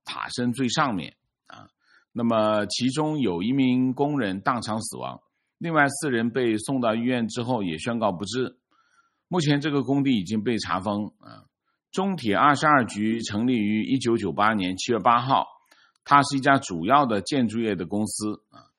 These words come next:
这也是个央企啊，中铁是个央企。报道指出，二零二三年九月，成都的跨沱江大桥也曾经发生过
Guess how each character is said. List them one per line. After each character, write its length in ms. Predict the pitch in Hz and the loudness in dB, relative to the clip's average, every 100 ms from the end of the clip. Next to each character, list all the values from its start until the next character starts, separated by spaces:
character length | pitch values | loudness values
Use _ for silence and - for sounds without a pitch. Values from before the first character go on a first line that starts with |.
| _ - | _ -4
这 140 | 135 | 0
也 80 | 101 | 0
是 140 | - | 0
个 80 | 110 | 0
央 280 | 113 123 127 | 2 2 0
企 280 | - - - | -4 -10 -14
啊， 260 | - - _ _ _ _ - | -20 -20 _ _ _ _ -2
中 200 | 156 175 | -2 -2
铁 220 | 113 69 | -6 -6
是 120 | - | -4
个 60 | 98 | -2
央 260 | 98 123 131 | -2 -2 -4
企。 260 | - - _ _ _ _ _ _ - | -10 -14 _ _ _ _ _ _ 2
报 160 | 160 | 4
道 160 | 156 143 | 6 4
指 180 | 104 87 | 0 -4
出， 380 | 127 127 - _ _ _ - | -4 -6 -8 _ _ _ 4
二 140 | 156 | 4
零 120 | 156 | 6
二 120 | 147 | 4
三 180 | 143 147 | 4 2
年 180 | 139 135 | 2 0
九 220 | - 78 | 0 -2
月， 300 | 107 104 - | 0 0 -4
成 320 | - - 117 131 | -8 -4 -2 0
都 160 | 139 | 0
的 100 | 131 117 | 0 -2
跨 480 | - - 160 131 | -6 2 4 4
沱 260 | 101 92 110 | 0 -2 -2
江 280 | 120 127 131 | 0 0 2
大 200 | 117 90 | 2 2
桥 340 | 98 76 - - _ - - _ | -2 -4 -4 -10 _ -20 -20 _
也 280 | 92 90 87 | -4 -2 -2
曾 300 | 80 104 139 | -2 -2 0
经 240 | 143 143 | 0 -2
发 240 | 131 135 139 | 4 4 4
生 280 | 135 131 131 | 0 -2 0
过 360 | 135 98 - | 0 -2 -6